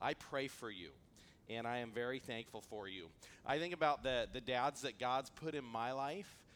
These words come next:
And, uh, you know, I think about Michelle's dad. And what an incredible blessing that he has been to me personally. So when I married into the family, he was an accountant. And, uh,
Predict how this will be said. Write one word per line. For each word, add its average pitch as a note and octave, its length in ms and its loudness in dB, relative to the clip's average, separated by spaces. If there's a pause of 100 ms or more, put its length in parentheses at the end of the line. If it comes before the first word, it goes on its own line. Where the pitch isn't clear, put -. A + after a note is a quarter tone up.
(280)
And, C#3+ 400 2
uh, C3 400 8
you C#3+ 80 0
know, C#3+ 60 4
I D3 100 4
think F3 120 -4
about C#3+ 200 2
Michelle's B2 460 0
dad. F2+ 320 0 (960)
And B2 300 0
what C#3+ 220 2
an F3 120 -4
incredible D3 920 -2
blessing B2 880 -2 (360)
that A#2 100 0
he C#3+ 120 -4
has C#3+ 120 0
been B2+ 240 -4
to A#2+ 60 -4
me B2+ 160 -6
personally. A#2 560 -6
So A2+ 300 0 (280)
when B2 120 -2
I D3 100 4
married E3 320 4
into D#3 220 0
the C#3+ 80 2
family, D3 440 -2
he D#3+ 140 0
was D3+ 140 -2
an B2+ 80 -6
accountant. B2+ 520 -6 (640)
And, C3+ 360 4
uh, B2 260 8